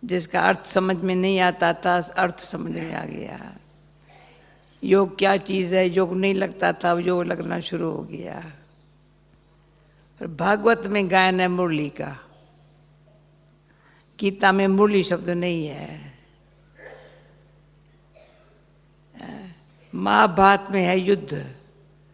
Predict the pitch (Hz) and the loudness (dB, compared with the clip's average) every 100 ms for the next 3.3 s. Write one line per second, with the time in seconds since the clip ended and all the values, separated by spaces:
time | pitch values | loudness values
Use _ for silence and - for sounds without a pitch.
0 | _ _ _ _ - 196 - 190 190 214 | _ _ _ _ -2 -2 0 2 2 0
1 | 196 190 180 165 170 170 170 180 202 202 | 0 0 2 0 -2 -4 -2 0 4 4
2 | 202 214 202 175 185 180 180 170 175 170 | 6 8 6 6 4 4 0 -2 -2 -4
3 | 170 - | -4 -6